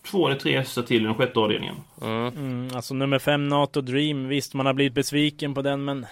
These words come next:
Speaker 3: det låter som att han har något på gång nu, Tarzan. Han skulle ändra lite i balansen. Han trodde sig ha lösningen, har jag hört. Jag vet inte. Det, man vill ju se det först, men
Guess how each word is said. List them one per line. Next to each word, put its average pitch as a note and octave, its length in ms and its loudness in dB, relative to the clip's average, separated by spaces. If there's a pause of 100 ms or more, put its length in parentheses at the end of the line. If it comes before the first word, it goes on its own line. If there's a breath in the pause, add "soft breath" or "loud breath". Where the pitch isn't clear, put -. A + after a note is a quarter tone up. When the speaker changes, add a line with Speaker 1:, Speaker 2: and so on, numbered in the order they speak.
(280 loud breath)
Speaker 3:
det C3+ 220 -6
låter E3+ 420 2
som E3+ 140 -2
att E3 120 0
han E3 100 -2
har D#3+ 60 0
något E3 240 0
på D#3+ 80 0
gång F3 260 2
nu, C3 100 0
Tarzan. B2 300 0
Han C3 80 -2
skulle D#3+ 220 0
ändra D3+ 220 4
lite D3 260 2
i C3+ 40 0
balansen. C#3+ 580 2
Han C#3+ 140 0
trodde D#3 460 -2
sig D#3+ 120 4
ha D3 60 8
lösningen, D#3 640 2
har C3 80 0
jag A#2+ 100 0
hört. A#2 240 2
Jag B2+ 140 -2
vet D#3 260 2
inte. B2 200 -4
Det, A#2 100 -6
man C#3+ 180 2
vill D3 60 0
ju D3+ 60 2
se F3+ 220 6
det D3+ 100 6
först, - 280 0
men B2+ 200 -4